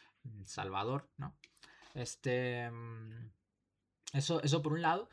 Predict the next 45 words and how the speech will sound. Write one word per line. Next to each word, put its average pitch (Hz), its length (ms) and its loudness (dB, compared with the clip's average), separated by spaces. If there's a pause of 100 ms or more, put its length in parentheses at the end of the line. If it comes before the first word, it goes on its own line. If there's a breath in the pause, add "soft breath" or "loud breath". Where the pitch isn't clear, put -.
(240 loud breath)
Y 165 140 2
pues 151 180 6
el 165 120 8
otro, 208 340 6
este 170 260 2
tema 160 300 4
de 156 60 6
la 123 80 6
austeridad, 113 680 -2
¿no? 143 300 -4
O 147 60 -2
sea, 113 580 -4
él, 123 400 -4
él 117 160 -14
dice, 127 580 -4 (380 soft breath)
eh, 113 440 -4
"Hay 131 240 4
que 170 100 0
recortar 151 420 2
el 147 140 0
cuarenta 151 560 2
por 131 160 -2
ciento 143 360 2
del 113 340 0
aparato 123 440 2
estatal". 143 460 0 (400 soft breath)
Eh, 110 840 -10
y 117 220 -8
esto 139 260 0
es 139 140 2
lo 147 120 0
que, 117 220 -4 (160)
esto 139 200 0
es 180 40 6
a - 20 4
lo 151 80 4
que 135 80 0
nos 123 120 -4
referimos 135 420 -2
cuando 107 240 -6
dice, 113 840 -8
cuando 110 200 -8
decimos 127 340 -6
que, - 120 -10
bueno, 113 360 -8